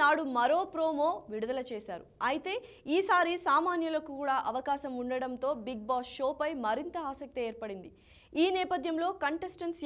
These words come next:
ఎవరు, ఈసారి హౌస్కి ఎవరెవరు రాబోతున్నారన్న దానిపై ఆసక్తికరమైన చర్చ నడుస్తోంది. మొన్ననే Bigg Boss ఓటీటీ ముగిసింది. బిందు మాధవి విజేతగా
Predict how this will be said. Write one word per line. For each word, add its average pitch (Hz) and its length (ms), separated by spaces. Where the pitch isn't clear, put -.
ఎవరు, 285 220
ఈసారి 285 400
హౌస్కి 330 400
ఎవరెవరు 320 380
రాబోతున్నారన్న 277 800
దానిపై 277 340
ఆసక్తికరమైన 285 720
చర్చ 214 180
నడుస్తోంది. 226 500
మొన్ననే 427 380
Bigg 277 240
Boss 330 180
ఓటీటీ 294 380
ముగిసింది. 220 440
బిందు 339 300
మాధవి 330 340
విజేతగా 302 480